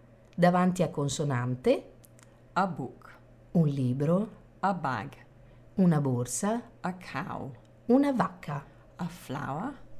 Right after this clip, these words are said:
Speaker 1: un fiore,
Speaker 2: A girl.
Speaker 1: una ragazza,
Speaker 2: A man.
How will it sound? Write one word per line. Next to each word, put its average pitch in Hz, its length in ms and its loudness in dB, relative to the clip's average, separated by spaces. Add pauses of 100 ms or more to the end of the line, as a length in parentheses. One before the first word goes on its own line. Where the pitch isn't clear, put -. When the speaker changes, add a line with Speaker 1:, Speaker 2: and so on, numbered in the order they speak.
(120)
Speaker 1:
un 185 200 6
fiore, 156 600 0 (320)
Speaker 2:
A 170 140 -6
girl. 170 540 -4 (280)
Speaker 1:
una 214 240 8
ragazza, 143 760 0 (160)
Speaker 2:
A 165 160 -8
man. 143 640 -4